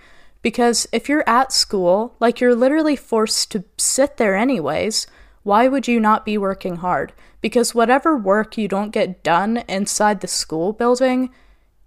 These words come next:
you either have to do it at home or you're not going to do it at all,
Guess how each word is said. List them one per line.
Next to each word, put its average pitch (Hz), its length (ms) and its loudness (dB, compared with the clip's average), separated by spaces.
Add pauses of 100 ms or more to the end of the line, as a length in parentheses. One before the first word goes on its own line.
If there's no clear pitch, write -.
(360)
you 226 220 2
either 220 320 4
have 196 320 0
to 220 140 -6
do 233 180 0
it 240 100 4
at 214 180 2
home 233 480 2
or 220 120 0
you're 208 160 0
not 208 240 2
going 220 220 2
to 214 80 0
do 202 240 0
it 202 160 0
at 185 200 -2
all, 208 440 2